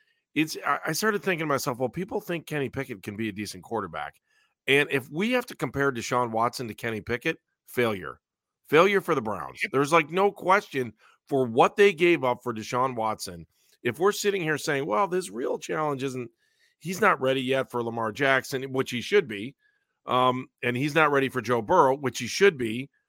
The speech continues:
Speaker 1: But if we're talking about him battling Kenny Pickett and trying to figure out who the third or fourth best quarterback is in the A F C North, then the deal was an epic failure.
Speaker 2: One hundred percent. Like, the whole reason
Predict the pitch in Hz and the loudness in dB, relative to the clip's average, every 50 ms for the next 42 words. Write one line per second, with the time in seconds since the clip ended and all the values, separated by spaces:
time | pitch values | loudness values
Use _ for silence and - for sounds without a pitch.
0 | _ _ _ _ _ _ _ - 151 151 151 196 233 226 247 233 240 226 240 208 | _ _ _ _ _ _ _ 2 2 4 4 2 2 4 2 2 2 2 2 4
1 | 202 175 170 180 170 127 135 135 139 151 156 156 156 143 117 - 143 139 131 120 | 4 4 4 2 0 2 4 4 6 6 4 2 0 -2 -2 -4 -2 -2 -2 -2
2 | 113 - 175 208 208 - 139 127 127 127 - _ _ _ _ _ _ _ - 131 | -2 -2 -2 -2 0 0 0 0 0 -2 -4 _ _ _ _ _ _ _ -2 -2
3 | 131 127 170 175 165 160 156 135 160 156 156 143 135 156 143 131 117 - 151 165 | -2 2 4 6 6 6 4 2 2 2 2 2 2 0 -2 -4 -4 -2 0 0
4 | 151 139 117 - 165 160 135 - 147 143 135 - - 156 151 143 135 135 131 123 | 0 0 -2 0 0 0 0 2 0 0 0 0 0 0 2 2 2 2 0 0
5 | 143 139 120 123 123 123 127 131 127 110 - - 127 127 131 131 120 113 - _ | -2 -4 -4 -4 -4 -2 -2 0 -2 -2 -4 -6 -6 -2 0 0 0 0 -4 _
6 | _ _ _ _ _ _ - 127 127 127 127 120 107 98 123 135 143 143 143 135 | _ _ _ _ _ _ 2 2 2 2 0 -2 -2 -2 0 2 2 4 2 2
7 | 123 120 113 104 101 107 107 - _ _ _ _ _ - 151 147 - - 104 87 | 0 -2 -4 -6 -6 -8 -10 -10 _ _ _ _ _ 2 2 2 2 -2 -6 -8
8 | - - - - - 98 90 82 80 78 71 65 57 - _ _ _ _ _ _ | -8 -12 -18 -14 -12 -10 -10 -10 -10 -12 -14 -14 -16 -20 _ _ _ _ _ _
9 | _ _ _ _ _ _ _ _ _ _ _ _ _ - 120 147 180 185 175 151 | _ _ _ _ _ _ _ _ _ _ _ _ _ -8 -2 0 2 2 2 0
10 | 170 165 156 147 135 - 143 127 - - 135 98 - _ 147 151 143 - - 156 | -2 -2 -2 -4 -6 -6 -8 -10 -8 -8 -10 -10 -8 _ -4 -4 -2 0 0 2
11 | 120 170 233 262 262 220 214 226 226 220 - - 185 175 175 | 6 8 8 8 8 6 4 4 4 2 0 -2 -4 -6 -6